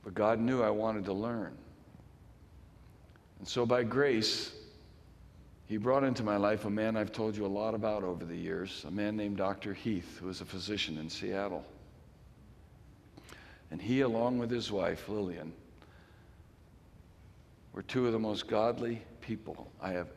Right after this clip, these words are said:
ever met. They raised seven children, all of whom are walking with Jesus and serving him. Grandchildren and great-grandchildren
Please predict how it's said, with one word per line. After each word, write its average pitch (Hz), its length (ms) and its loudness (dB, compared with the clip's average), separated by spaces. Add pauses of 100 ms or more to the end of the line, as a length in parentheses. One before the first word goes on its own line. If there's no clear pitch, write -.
ever 87 260 -6
met. 87 300 -8 (2250)
They 117 100 6
raised 151 340 6
seven 165 360 4
children, 135 520 0 (1500)
all 131 320 6
of 101 100 2
whom 101 280 0
are 92 100 0
walking 101 440 0
with 95 120 -2
Jesus 85 460 -4
and 87 100 -8
serving 90 400 -6
him. 60 160 -16 (1300)
Grandchildren 113 840 2 (500)
and 101 160 0
great-grandchildren 87 1000 -2